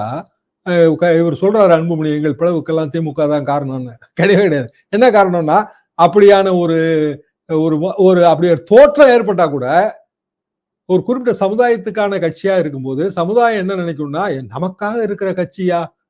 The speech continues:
அதை வந்து உடைக்கிறாங்க இவங்கன்னு வெறுப்பாயிருவாங்க. ஒரு நாளும் அந்த அரசியல் தவறை திமுக செய்யாதுங்க. திமுகன்னு இல்ல, அண்ணா திமுகவுமே செய்யாது.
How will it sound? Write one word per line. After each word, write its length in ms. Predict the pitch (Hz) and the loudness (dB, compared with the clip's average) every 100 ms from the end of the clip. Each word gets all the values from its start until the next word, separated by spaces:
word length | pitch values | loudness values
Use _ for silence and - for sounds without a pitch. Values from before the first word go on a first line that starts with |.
| _ - | _ -8
அதை 180 | 156 247 | 2 4
வந்து 180 | 233 269 | 4 0
உடைக்கிறாங்க 520 | 196 233 208 220 202 | 0 0 0 -2 -2
இவங்கன்னு 360 | 196 185 202 254 | -2 0 0 0
வெறுப்பாயிருவாங்க. 600 | 233 262 294 262 214 151 120 - _ _ _ _ _ _ _ _ _ _ _ _ _ | 2 2 4 2 2 -6 -10 -16 _ _ _ _ _ _ _ _ _ _ _ _ _
ஒரு 240 | 147 180 202 185 | -2 0 0 0
நாளும் 340 | 180 220 262 | 0 2 0
அந்த 200 | 220 190 | 0 0
அரசியல் 360 | 160 190 196 185 | 0 -2 -4 -4
தவறை 260 | 165 165 185 | -2 -4 -4
திமுக 400 | 185 190 165 180 | -4 -6 -4 -6
செய்யாதுங்க. 540 | 175 175 170 135 110 - _ _ _ _ | -4 -2 -2 -4 -12 -20 _ _ _ _
திமுகன்னு 400 | 240 269 262 247 | -2 0 0 0
இல்ல, 120 | 208 | 0
அண்ணா 200 | 160 180 | -2 -2
திமுகவுமே 500 | 226 214 196 202 202 | -2 -4 -4 -6 -4
செய்யாது. 400 | 175 160 151 117 | -6 -6 -6 -8